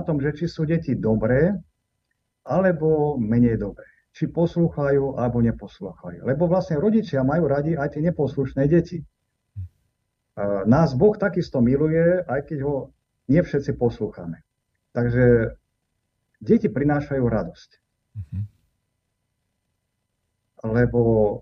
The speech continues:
Speaker 1: ako Boh povedal, nie je dobré byť človekom samotnému.
Speaker 2: Mhm.
Speaker 1: Musí mať ženu,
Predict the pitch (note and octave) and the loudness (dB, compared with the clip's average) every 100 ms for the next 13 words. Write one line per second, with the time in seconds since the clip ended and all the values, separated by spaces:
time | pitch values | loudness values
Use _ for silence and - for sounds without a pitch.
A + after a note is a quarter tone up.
0 | _ _ _ _ _ - C3+ C#3+ C3 A#3+ | _ _ _ _ _ -6 -4 0 2 2
1 | A#3+ D3+ D#3 D3+ D#3+ - C3 A3+ D#3 D3 | 2 2 2 2 0 0 2 2 2 0
2 | D#3 E3+ D#3 D#3 - C#3+ D#3 D3+ C#3+ B2 | 2 0 0 -4 -6 -6 -4 -4 -2 2
3 | A#2+ A2+ - F#2 E2 _ _ _ _ _ | 2 2 -4 -10 -12 _ _ _ _ _
4 | - F#2+ G#2+ A2 A#2 G2+ F#2+ F2+ C#3 E3 | -14 -12 -4 -4 -2 -4 -6 -2 2 4
5 | E3 E3 | 4 4